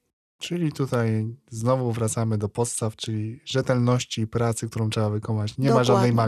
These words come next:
Speaker 1: magii.
Speaker 2: Nie ma żadnej magii. Tutaj nie ma tak naprawdę wakacji od marketingu. Tutaj cały czas jest ciężka praca, cały czas praca nad właściwą komunikacją, właściwą treścią, właściwymi,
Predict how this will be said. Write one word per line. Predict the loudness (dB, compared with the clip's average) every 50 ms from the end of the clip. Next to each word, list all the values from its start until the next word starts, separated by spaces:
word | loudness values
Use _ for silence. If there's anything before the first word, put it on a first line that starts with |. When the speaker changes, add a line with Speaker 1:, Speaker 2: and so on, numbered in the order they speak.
| 2 0 -4
Speaker 1:
magii. | -6 -6 _ _ _ -2
Speaker 2:
Nie | 0 0 2
ma | 2 2
żadnej | 0 0 -2 -2 -4 -4 0
magii. | 2 2 2 2 2 0 0 2 0 0 -2 _ -10
Tutaj | -8 -2 0 2 2
nie | 4 2 2 2
ma | 0 0 -2 -2
tak | -2 -4 -4
naprawdę | -4 -6 -6 -4 -4 -2 -2 -2 -4 -4 -4 -2 -2 0 -2 -2 -2
wakacji | -2 -2 -2 -2 0 -2 -2 0 -2 0 0 0
od | 2 2
marketingu. | 0 0 0 -2 -4 -6 -6 -4 -4 -4 -4 -4 -6 -6
Tutaj | -8 -6 -6 -6 -6
cały | -4 -2 -2 0 2 2 0 -2 -2
czas | -4 -6 -4 -2 -2 -2 -4 -4
jest | -8 -8 -8 -4
ciężka | -2 -2 -2 -2 -2 -4 -6 -4
praca, | -4 -4 -4 -4 -4 -6 -10 -10
cały | -6 -6 -4 -2 -2 -2 -4
czas | -4 -2 -2 0 0 -2 -2 -6 -12 -16 _ _ _
praca | -2 0 0 0 0 -2 -4 -4
nad | -4 -6 -8 -8 -6
właściwą | -6 -4 -4 -4 -4 -4 -2 -2 -2 -2 -2
komunikacją, | -2 -2 -2 -2 -4 -4 -4 -4 -2 -2 -2 -2 -4 -6 -6 -6 -6 -4 -6 -6 -6
właściwą | -6 -8 -6 -6 -6 -6 -4 -2 -2 -2 -2
treścią, | -4 -4 -4 -4 -2 -2 -2 -4 -6 -4 -4 -2 0 0 0 -2 -2
właściwymi, | -4 -4 -4 -4 -4 -6 -2 0 0 0 2 0 -2 -4